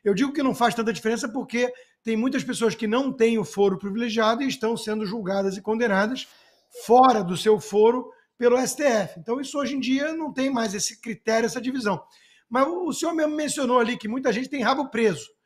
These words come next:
muita gente depende de algum tipo de, enfim, negociata, acordo, ou deve coisas de padrinho no passado. É,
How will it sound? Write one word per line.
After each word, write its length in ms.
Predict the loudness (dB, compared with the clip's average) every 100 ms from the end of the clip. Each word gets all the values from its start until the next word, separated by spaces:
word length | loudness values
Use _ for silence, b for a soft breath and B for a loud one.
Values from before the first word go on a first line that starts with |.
| _ _ _
muita 260 | -8 -2 -2
gente 180 | -2
depende 560 | 0 0 2 2 2 -2
de 100 | -2
algum 240 | -2 -2
tipo 400 | -4 -2 -4 -4
de, 360 | -4 -2 -2 -4 _ _ _ -10
enfim, 460 | -6 -2 -4 -4 -12 -6
negociata, 840 | 0 0 0 2 4 6 4 -2
acordo, 540 | -6 0 2 2 2
ou 80 | -2
deve 340 | 0 0 0 0
coisas 360 | 4 4 4
de 100 | -6
padrinho 400 | -4 -2 -2 -2
no 100 | -4
passado. 480 | -6 -8 -2 0 0 -4 B B B B B _ 0
É, 400 | 2 2 0 -2